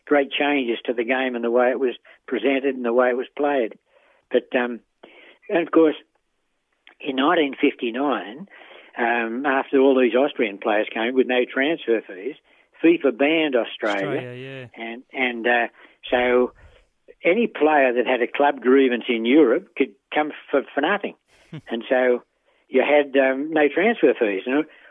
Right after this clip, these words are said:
Speaker 1: all they would say to these players was, "We'll pay you this and get you a job."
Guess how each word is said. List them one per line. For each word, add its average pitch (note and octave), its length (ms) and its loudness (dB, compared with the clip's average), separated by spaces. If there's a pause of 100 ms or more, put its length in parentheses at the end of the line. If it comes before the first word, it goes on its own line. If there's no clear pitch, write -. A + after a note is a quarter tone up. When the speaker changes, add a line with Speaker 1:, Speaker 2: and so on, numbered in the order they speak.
Speaker 1:
all E3 200 4
they D3 180 4
would C3+ 240 2
say D3 160 2
to D#3 120 2
these G2+ 180 -4
players B2 220 0
was, C3 160 2
"We'll B2+ 120 2
pay C#3 240 0
you C3 120 2
this C#3 220 0
and B2+ 220 -10 (160)
get D3 200 0
you B2+ 120 0
a A#2 80 0
job." E3+ 440 2